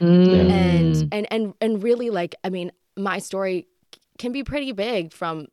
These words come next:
Speaker 3: s-, suicide of sibling to just a lot of brokenness from what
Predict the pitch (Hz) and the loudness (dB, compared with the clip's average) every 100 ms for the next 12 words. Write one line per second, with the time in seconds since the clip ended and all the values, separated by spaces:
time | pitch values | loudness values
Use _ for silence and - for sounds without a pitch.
0 | _ _ - - _ - 208 196 208 180 | _ _ -20 -20 _ -12 -8 -6 -2 -2
1 | 165 - 202 180 180 175 175 - 160 156 | -4 -8 -8 -6 -6 -6 -10 -8 -8 -8
2 | 151 233 - - 214 185 185 - 190 165 | -8 -12 -10 -6 2 4 4 2 0 -8
3 | 185 _ _ _ 196 196 _ _ _ 202 | -20 _ _ _ -20 _ _ _ _ 0
4 | 190 180 160 160 151 - - - 175 175 | 0 0 -6 -6 -8 -12 -18 -6 -4 -2
5 | 165 160 - - 165 165 170 151 | -6 -10 -16 -20 -16 -4 -2 -2